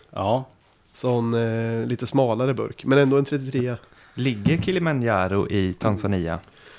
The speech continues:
Speaker 2: Det känns som att det inte gör det.
Speaker 3: Känns som att det ligger i Kenya.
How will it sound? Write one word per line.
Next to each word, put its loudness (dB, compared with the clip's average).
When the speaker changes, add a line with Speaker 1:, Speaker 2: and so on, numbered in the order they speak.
Speaker 2:
Det 2
känns 2
som 4
att 2
det 0
inte 0
gör 4
det. -6
Speaker 3:
Känns -2
som -2
att 0
det -2
ligger 2
i 0
Kenya. -2